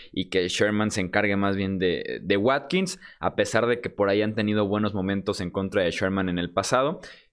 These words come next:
Pero sí, yo esperaría por lo menos pases cortos, eh, y rápidos al centro con Travis Kelce, por lo menos al inicio del partido, para empezar a trabajar las coberturas o si en las primeras dos, tres series ofensivas no encuentran,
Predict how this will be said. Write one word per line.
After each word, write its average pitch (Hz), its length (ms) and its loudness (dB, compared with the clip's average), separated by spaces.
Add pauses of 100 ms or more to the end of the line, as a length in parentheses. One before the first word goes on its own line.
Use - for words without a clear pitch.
(120)
Pero 95 480 2
sí, 107 420 0
yo 101 180 -2
esperaría 104 580 2
por 107 100 2
lo 98 100 2
menos 117 260 0
pases 117 340 0
cortos, 127 560 0 (320)
eh, 90 340 2
y 101 160 0
rápidos 117 640 2
al 95 140 2
centro 131 460 0
con 98 160 0
Travis 113 300 2
Kelce, 123 300 2
por 104 180 0
lo 101 80 4
menos 135 280 0
al 113 80 2
inicio 113 320 2
del - 80 -4
partido, 120 400 0
para 101 160 4
empezar 98 360 0
a 143 100 0
trabajar 117 460 2 (280)
las 98 260 2
coberturas 139 800 2
o 117 280 4 (320)
si 107 120 0
en 101 80 2
las 101 180 0
primeras 135 340 0
dos, 147 240 0
tres 143 180 2
series 135 300 0
ofensivas 110 480 0
no 117 140 2
encuentran, 120 680 0